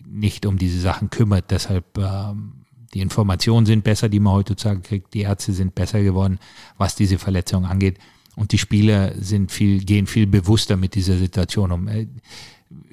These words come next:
früher, ich habe eine Situation gehabt, das war in, in, ähm,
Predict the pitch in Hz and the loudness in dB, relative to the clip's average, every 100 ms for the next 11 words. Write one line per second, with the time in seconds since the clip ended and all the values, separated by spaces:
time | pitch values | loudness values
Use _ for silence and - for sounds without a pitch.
0 | - - - 107 110 110 95 82 - _ | -12 -8 -2 4 4 4 0 -8 -20 _
1 | - - - 101 - 104 107 110 104 110 | -20 -20 -14 -8 -4 2 4 4 4 2
2 | 98 117 110 107 98 80 101 98 98 101 | 0 0 2 0 -2 0 2 2 0 0
3 | 98 98 95 92 90 90 98 - - | 2 2 2 2 0 -2 -4 -8 -16